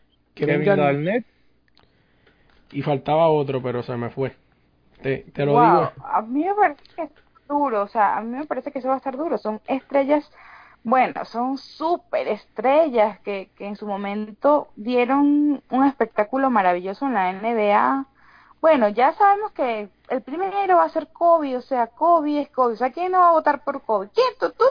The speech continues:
Speaker 3: no votarías por Kobe? Yo votaría por Kobe, todos votaríamos por Kobe.
Speaker 1: Claro.
Speaker 3: Entonces, ya ahí tenemos una plaza segura, ¿no? Em, Tim Duncan, también fue una superestrella,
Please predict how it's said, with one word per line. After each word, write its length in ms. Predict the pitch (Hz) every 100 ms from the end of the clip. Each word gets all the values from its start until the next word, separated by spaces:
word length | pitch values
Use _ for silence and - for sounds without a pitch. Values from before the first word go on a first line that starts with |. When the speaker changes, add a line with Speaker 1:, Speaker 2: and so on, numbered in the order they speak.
| 523
Speaker 3:
no 60 |
votarías 360 | 403 381 370 403
por 180 | 370 370
Kobe? 300 | 277 190 185
Yo 100 | 302 466
votaría 300 | 226 190 190
por 160 | -
Kobe, 240 | - 370 -
todos 200 | 294 247
votaríamos 420 | 180 175 185 165
por 160 | 170 -
Kobe. 400 | 226 175 160 -
Speaker 1:
Claro. 460 | - 113 117 131 233
Speaker 3:
Entonces, 460 | 254 294 370 339 233
ya 240 | 277 294
ahí 320 | 233 254 294 -
tenemos 500 | 262 247 _ 311 -
una 280 | 285 277 277
plaza 320 | 262 254 262
segura, 280 | 214 - - 330 - -
¿no? 180 | 294 - _ _ _ -
Em, 560 | 269 269 262 254 247 - _ _
Tim 240 | 320 349
Duncan, 720 | 330 320 311 277 294 294 302 302 _ _ _ _ _
también 600 | 226 214 214 214 208 220 220 -
fue 720 | 240 240 240 233 233 226 -
una 600 | 226 233 240 233 214 208
superestrella, 1400 | - - 247 214 214 202 - - 269 277 285 277 294 311